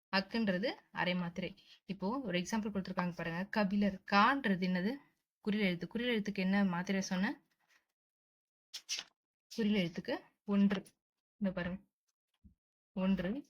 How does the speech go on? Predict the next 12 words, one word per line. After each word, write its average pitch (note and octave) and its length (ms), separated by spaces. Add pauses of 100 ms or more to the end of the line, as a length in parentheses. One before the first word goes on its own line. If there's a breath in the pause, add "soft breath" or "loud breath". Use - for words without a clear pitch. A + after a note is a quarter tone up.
(140)
So, G#3+ 360 (240)
ஒண்ணு F#3+ 420
கூட்டல் F#3+ 280 (160)
பீன்றதும் G3+ 600
குறில், G3 340 (720)
லான்றதும் G3+ 540
குறில் G3 320
ஒண்ணு, F#3 340 (580)
இருங்கிறது A3+ 520
மெய் F#3+ 200
எழுத்து F#3+ 480
அரை. F#3 240